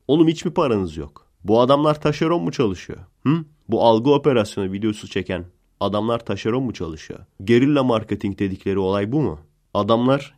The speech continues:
kendi kendilerine bir reklam yapıyorlar. Ondan sonra reklamı beğenirsen sen alıyorsun. Öyle bir şey mi bu da? Bağımsız bir şekilde "Hadi bakalım biz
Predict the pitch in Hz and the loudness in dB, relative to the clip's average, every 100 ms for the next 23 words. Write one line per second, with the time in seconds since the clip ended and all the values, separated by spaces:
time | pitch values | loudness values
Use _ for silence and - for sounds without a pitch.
0 | _ - 117 135 139 113 104 95 92 107 | _ -2 -2 0 -2 -2 0 -2 -4 -4
1 | 107 - 104 104 123 127 107 - 92 131 | -4 -4 -4 -4 -4 -4 -6 -6 -4 -4
2 | 110 110 120 - 117 117 113 120 123 123 | -2 -2 -4 -4 -2 -2 -2 -2 -2 -2
3 | 120 - 131 127 123 - 104 104 - 76 | -2 -4 -6 -6 -4 -4 -2 -2 -6 -16
4 | - _ _ 127 175 156 113 - 85 82 | -18 _ _ 2 4 4 0 -4 -6 -6
5 | 78 76 80 _ - 110 127 127 147 147 | -12 -14 -18 _ -2 2 4 2 -4 -6
6 | 127 98 92 90 131 156 _ _ - 135 | -6 -8 -6 -6 -6 -8 _ _ -6 -2
7 | 120 107 98 98 117 127 | 0 -2 -4 -4 -8 -10